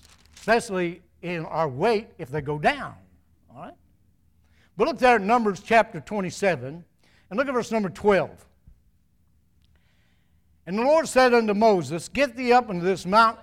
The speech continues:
Abram, and see the land which I have given unto the children of Israel.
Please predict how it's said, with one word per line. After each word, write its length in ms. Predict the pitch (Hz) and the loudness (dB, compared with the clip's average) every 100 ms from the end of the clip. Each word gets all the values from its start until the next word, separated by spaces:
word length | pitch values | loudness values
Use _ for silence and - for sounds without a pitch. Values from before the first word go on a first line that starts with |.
| - | -6
Abram, 540 | 185 131 135 185 220 | -6 -6 -10 -10 -8
and 380 | 165 160 170 170 | -4 -2 -2 -4
see 260 | - 226 233 | -2 0 0
the 120 | 214 | 2
land 340 | 208 185 196 | 2 2 0
which 140 | 196 - | -2 4
I 100 | 175 | 4
have 120 | 139 | 4
given 240 | 190 202 | 0 0
unto 220 | 202 185 | -2 -2
the 100 | 156 | -6
children 260 | 135 202 226 | -4 -4 -2
of 100 | 196 | -2
Israel. 460 | 156 127 139 170 | -4 -6 -12 -12